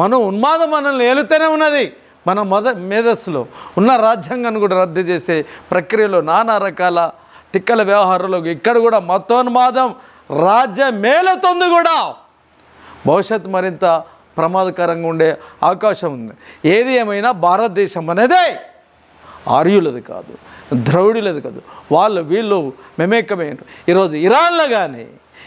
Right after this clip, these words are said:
ఈరోజు ఇరాన్లో కానీ, భారతదేశంలో కానీ మీరు చూడండి, అక్కడ పరిపాలిస్తున్నది దోపిడీ పరిపాల-, పాలకులే, ఇక్కడ పరిపాలిస్తున్నది దోపిడీ పరిపాలకులే. మతాల ముసుగులో అక్కడ ఇస్లామీ మత ముసుగైనా,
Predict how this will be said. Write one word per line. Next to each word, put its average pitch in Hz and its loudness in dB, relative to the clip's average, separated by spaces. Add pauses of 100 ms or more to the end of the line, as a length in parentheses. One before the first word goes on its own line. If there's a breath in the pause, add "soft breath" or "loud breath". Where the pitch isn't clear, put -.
(200 loud breath)
ఈరోజు 170 2
ఇరాన్లో 269 4
కానీ, 240 0 (200)
భారతదేశంలో 208 0 (100)
కానీ 277 2 (560 soft breath)
మీరు 190 2
చూడండి, 185 2 (360 loud breath)
అక్కడ 233 0 (140)
పరిపాలిస్తున్నది 254 0 (100)
దోపిడీ 208 0
పరిపాల-, 156 -2 (180)
పాలకులే, 160 -2 (400 loud breath)
ఇక్కడ 254 2 (160)
పరిపాలిస్తున్నది 277 0
దోపిడీ 285 0 (120)
పరిపాలకులే. 294 2 (840 loud breath)
మతాల 294 2 (120)
ముసుగులో 285 0 (320 loud breath)
అక్కడ 196 0 (100)
ఇస్లామీ 294 0
మత 247 0
ముసుగైనా, 214 0